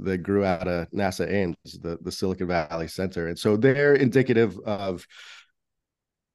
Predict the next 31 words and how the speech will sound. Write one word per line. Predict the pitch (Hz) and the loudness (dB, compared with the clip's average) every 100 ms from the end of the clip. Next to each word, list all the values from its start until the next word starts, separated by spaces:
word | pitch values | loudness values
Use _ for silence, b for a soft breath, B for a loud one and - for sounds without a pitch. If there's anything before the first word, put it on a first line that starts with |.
| _ | _
today, | - 120 123 113 104 117 101 - | 0 4 6 4 2 -2 -2 -4
we | 110 | -2
have | 98 | 0
many, | 95 120 113 | 2 4 4
many, | 110 104 104 - - | 4 2 -2 -8 -14
several | - 127 95 107 110 - 98 | 0 2 2 -2 -4 -12 -6
companies | 104 95 98 98 - | -2 0 0 0 -2
trying | 107 98 | -2 0
to | |
build | 85 98 90 - _ | 0 -2 -4 -8 _
these | 110 95 | -6 -6
space | - 98 98 | -2 -2 0
internet | 95 87 90 - | -2 -2 -4 -8
constellations, | - 92 87 85 82 87 92 90 | -4 -4 -4 -6 -6 -4 -4 -4
each | 110 101 | -4 -4
of | - | -8
which | 85 92 87 - - | -6 -6 -6 -12 -8
require | 95 - 92 87 90 87 87 | -8 -4 -2 -2 -4 -6 -8
on | 98 90 | -6 -4
the | 87 | -4
order | 90 87 | -4 -4
of | 80 - | -8 -8
ten | 95 87 95 | -10 -6 -6
to | 87 | -4
twenty | 98 92 | -4 -4
thousand | 90 87 85 90 85 - _ | -2 -4 -4 -6 -8 -10 _
satellites. | - - 82 78 80 82 | -10 -4 -2 -2 -8 -8
You've | 92 85 | -10 -6
got | 87 78 71 _ | -4 -4 -8 _
more | 107 104 101 90 - - | -2 2 2 0 -4 -2
imaging | 107 98 90 92 90 | 0 0 -2 -4 -4